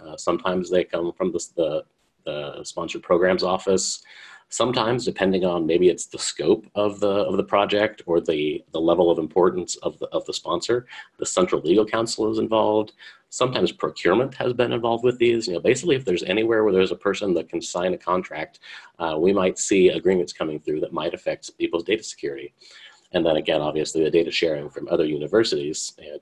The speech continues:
for data use agreement and, and, uh, I R B data is very common. So just to tell, tell a, an, an anecdotal example, uh, we had,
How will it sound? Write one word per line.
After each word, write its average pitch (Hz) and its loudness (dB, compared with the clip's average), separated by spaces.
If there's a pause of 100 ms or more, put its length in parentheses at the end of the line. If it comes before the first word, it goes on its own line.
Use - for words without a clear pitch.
(100)
for - -6
data 82 0
use - -8
agreement 76 -8
and, 71 -14 (160)
and, 76 -10
uh, - -18 (180)
I 78 -8
R 73 -10
B 95 6
data - -6
is 78 -10
very 69 -10
common. - -8 (1800)
So 131 2
just 160 4
to 107 0
tell, 101 2
tell 90 4
a, 73 2
an, 85 0
an 92 2
anecdotal 87 2
example, 76 -4 (360)
uh, 78 2
we 90 6
had, 82 0